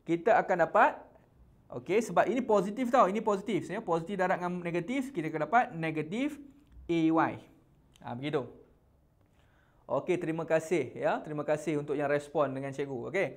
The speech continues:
Baik, yang ketiga, guys, yang ketiga, yang ketiga. Contoh, ya, contoh. Kalau kamu lihat dekat sini. Kalau cikgu ada negatif X tambah dengan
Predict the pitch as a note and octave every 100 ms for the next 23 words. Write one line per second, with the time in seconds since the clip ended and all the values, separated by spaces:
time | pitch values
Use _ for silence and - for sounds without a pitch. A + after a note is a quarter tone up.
0 | - - _ _ _ G3 F#3 G#3 C4 C4
1 | C#4+ D4 D4 A#3+ C#3+ F3+ G#3 A3 A3 G3+
2 | B2+ C#3 F#3+ G3+ F#3+ D3+ A#2 - - _
3 | _ _ _ _ A#3 C#4 C#4 E4 G#3 G3+
4 | G3+ G3 G#3+ D3+ - - _ - F#3+ B3
5 | A#3 A3+ F#3+ E3+ D#3+ E3 B2 - - -
6 | _ _ G3+ D#4 E4 B3 G#3 A3 G#3+ F#3+
7 | F3 C4 - - D3+ D#3+ F#3+ C4 E4 D#4+
8 | G3+ G#3+ - - - _ _ _ _ G#3+
9 | G#3 B3+ - - - A3 B3 A#3+ A#3+ A#3+